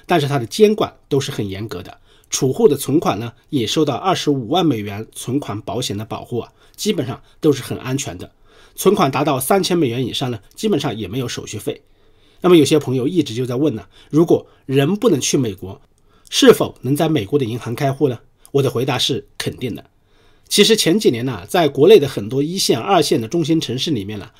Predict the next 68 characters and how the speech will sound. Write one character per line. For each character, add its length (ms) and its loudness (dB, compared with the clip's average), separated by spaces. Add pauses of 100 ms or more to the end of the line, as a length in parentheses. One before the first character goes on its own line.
(200)
华 260 2
美 140 4
银 160 -4
行、 220 -8 (220)
国 220 2
泰 140 2
银 140 -2
行 220 -8 (120)
等 120 0
一 80 -4
些 140 -2
美 160 0
国 100 -6
的 80 -8
中 160 -2
小 160 -4
银 140 -10
行 160 -12
啊， 140 -16 (180)
就 180 8 (140)
可 180 -4
以 140 0
进 160 -6
行 160 -8
开 220 -10
户。 180 -18 (440)
林 180 8
也 200 2 (120)
介 180 8
绍 120 2
了 100 -2
不 180 0
少 160 -4
朋 160 -8
友 220 -8
和 160 -8
中 260 0
国 160 -2
的 140 -6
海 180 -8
外 140 -2
投 160 -8
资 100 -10
公 180 2
司 160 -4
的 80 -6
顾 200 -2
问 160 -4
咨 160 -10
询， 200 -10 (320)
开 220 2
户 240 -2 (100)
成 220 -6
功 160 2
的 80 0
有 120 -6
上 200 -6
百 220 -12
个 160 -10
呀。 100 -18 (520)
但 140 0
是 240 -2 (220)
从 360 -6
前 280 0
年 160 4
开 160 -2
始 140 -4
呢， 120 -8